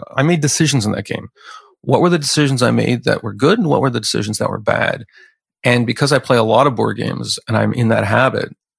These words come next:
I now just do that in every aspect of my life. And it can, <laughs> it can be super annoying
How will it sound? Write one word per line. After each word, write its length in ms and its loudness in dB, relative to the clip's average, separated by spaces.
I 140 0
now 320 4
just 260 -6
do 160 0
that 360 2
in 120 -2
every 220 2
aspect 340 -4
of 60 -8
my 100 -2
life. 440 -4
And 160 2
it 80 -2
can, 120 -2
<laughs> 100 -20
it 80 0
can 100 0
be 60 4
super 300 2
annoying 520 2